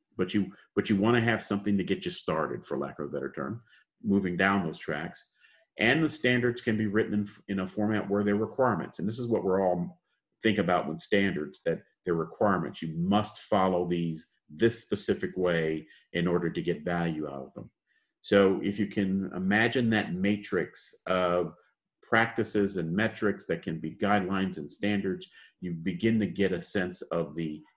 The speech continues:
environment of standardization that is emerging in human resource management.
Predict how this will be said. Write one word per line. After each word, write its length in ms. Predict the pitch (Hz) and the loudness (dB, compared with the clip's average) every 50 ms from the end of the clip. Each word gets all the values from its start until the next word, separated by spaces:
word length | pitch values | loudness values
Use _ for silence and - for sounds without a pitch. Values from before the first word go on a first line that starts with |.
| _ - | _ -6
environment 800 | 90 87 87 82 82 101 104 104 104 104 101 95 98 92 87 90 | -4 -4 -2 0 2 4 4 4 4 4 4 2 0 0 -2 -4
of 80 | 85 85 | -6 -6
standardization 1120 | - - - 92 92 87 90 85 90 85 82 87 90 92 92 - - 92 80 76 73 - _ _ _ _ _ - | -4 -2 -2 0 0 0 -2 -2 -2 -2 -2 0 0 0 -2 -2 -6 -8 -8 -8 -10 -12 _ _ _ _ _ 0
that 100 | 87 87 | 0 0
is 140 | 87 85 85 | 2 0 0
emerging 600 | 80 80 87 92 92 85 80 78 76 76 76 - - | -2 -2 0 -2 -2 -2 -4 -6 -6 -8 -10 -12 -12
in 140 | 71 76 - - | -12 -12 -10 -8
human 220 | 85 78 78 78 | -8 -8 -8 -8
resource 400 | 76 71 - - - 65 - - | -8 -10 -10 -10 -10 -10 -10 -12
management. 440 | 73 67 65 62 - - - - | -14 -16 -16 -16 -18 -18 -20 -20